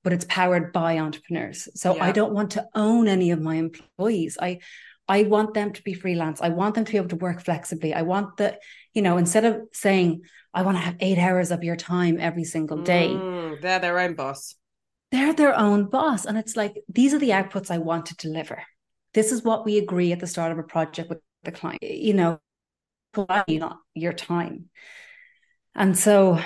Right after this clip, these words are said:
Speaker 1: my friend Yelena, she, you know, initially she was a bit worried 'cause she was like, "Oh, how much time will this take?" And I, and I said, "You know, these are phone calls or, you know, a bit of work that you would do, say, for half an hour.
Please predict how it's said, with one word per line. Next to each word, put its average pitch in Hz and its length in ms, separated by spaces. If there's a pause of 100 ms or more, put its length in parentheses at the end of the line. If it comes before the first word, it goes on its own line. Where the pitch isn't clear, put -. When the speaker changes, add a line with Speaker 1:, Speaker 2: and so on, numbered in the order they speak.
(300)
Speaker 1:
my 185 120
friend 208 300
Yelena, 180 440
she, 175 420
you 208 120
know, 185 120
initially 233 340
she 208 100
was 180 100
a 180 60
bit 196 160
worried 269 400
'cause 175 120
she 196 100
was 175 140
like, 175 160
"Oh, 175 140
how 185 160
much 180 180
time 170 160
will 170 80
this 175 120
take?" 220 240
And 185 100
I, 202 40
and 190 140
I 202 60
said, 190 240
"You 214 180
know, 165 120 (180)
these 233 200
are 175 360 (560)
phone 214 200
calls 175 460 (120)
or, 165 340
you 175 60
know, 160 100
a 170 80
bit 202 120
of 208 60
work 202 200
that - 80
you 170 100
would 170 80
do, 170 160
say, 165 200
for 165 320 (280)
half 196 240
an 180 80
hour. 160 320